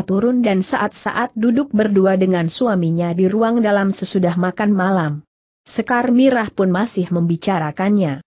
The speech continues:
"Apa yang dapat aku lakukan untuk membantu kesibukanmu, Kakang?" bertanya Sekar Mirah. Agung Sedayu mengangguk-angguk,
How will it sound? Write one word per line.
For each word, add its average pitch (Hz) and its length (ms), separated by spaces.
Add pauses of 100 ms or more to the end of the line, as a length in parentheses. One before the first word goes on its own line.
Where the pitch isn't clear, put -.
(360)
"Apa 214 320
yang 202 320
dapat 170 320
aku 190 320
lakukan 208 560
untuk 196 320
membantu 190 560
kesibukanmu, 196 880
Kakang?" 214 480 (240)
bertanya 208 560
Sekar 170 320
Mirah. 180 400 (480)
Agung 220 400
Sedayu 220 640
mengangguk-angguk, 208 1040